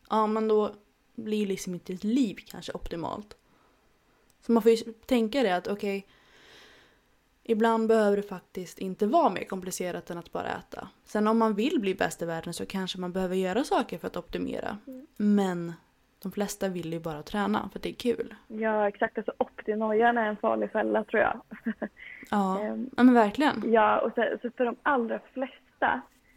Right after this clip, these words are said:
Speaker 2: så är det inte så himla viktigt faktiskt.
Speaker 1: Nej.
Speaker 2: Det, det är nå-, någon liten procent där som vill elitidrotta
Speaker 1: Mm.
Speaker 2: på väldigt hög nivå som det kan vara viktigt för.
Speaker 1: Mm.
Speaker 2: Ehm,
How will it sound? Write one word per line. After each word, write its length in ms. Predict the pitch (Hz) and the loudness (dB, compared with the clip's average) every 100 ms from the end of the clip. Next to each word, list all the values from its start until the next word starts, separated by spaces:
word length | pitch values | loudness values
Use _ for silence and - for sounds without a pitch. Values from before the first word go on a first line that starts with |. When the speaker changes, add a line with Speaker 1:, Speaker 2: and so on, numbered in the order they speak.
| _ _ _ | _ _ _
Speaker 2:
så 220 | 254 233 - - _ - _ _ - - | -4 -4 -6 -16 _ -20 _ _ -20 0
är 240 | 240 214 | 2 2
det 60 | 240 | 0
inte 260 | 233 226 208 | -4 -10 -8
så 280 | 220 214 233 - - | -6 -6 -8 -14 -8
himla 320 | 262 220 226 | -6 -6 -4
viktigt 520 | 226 220 _ - - - - | -6 -8 _ -8 -8 -12 -10
faktiskt. 380 | - - - - _ _ _ _ _ _ _ _ _ | -10 -10 -14 -14 _ _ _ _ _ _ _ _ _
Speaker 1:
Nej. 440 | 247 220 196 208 - | -2 0 0 -6 -4
Speaker 2:
Det, 200 | 247 233 | -2 0
det 140 | 220 240 | 0 0
är 60 | 226 | 0
nå-, 440 | 226 247 214 208 - | 0 0 0 -2 0
någon 640 | 254 254 214 220 214 208 | 2 2 2 0 0 0
liten 400 | 208 208 233 220 | 0 0 -4 -4
procent 520 | - 208 202 214 208 | -4 -2 0 0 -2
där 220 | 113 - 226 | -4 -4 -4
som 240 | 233 240 | -8 -10
vill 480 | - 226 214 214 254 - - | -8 -4 -2 -4 -6 -10 -4
elitidrotta 680 | 226 214 214 214 208 214 220 | 0 0 2 0 0 -2 -6
Speaker 1:
Mm. 40 | |
Speaker 2:
på 80 | - | 0
väldigt 300 | 214 202 240 | 0 0 -2
hög 180 | 214 202 | -2 -2
nivå 340 | 208 220 226 - | -6 -2 -2 -2
som 140 | 233 214 | -10 -10
det 60 | |
kan 160 | - 208 | -8 -6
vara 100 | 202 | -4
viktigt 380 | 214 - 226 - | -6 -10 -16 -4
för. 80 | - | 0
Speaker 1:
Mm. 260 | 214 214 277 - - _ _ _ | 0 -2 -6 -14 -20 _ _ _
Speaker 2:
Ehm, 320 | 240 226 226 | -6 -6 -8